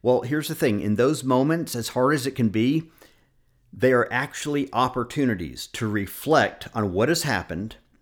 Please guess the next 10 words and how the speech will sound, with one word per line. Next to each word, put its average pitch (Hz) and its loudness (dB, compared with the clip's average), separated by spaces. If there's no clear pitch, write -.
and 110 2
then 110 0
make 131 0
a 104 -4
conscious 143 -6
decision 113 -2
to - -6
learn 95 -4
from 87 -6
it. - -14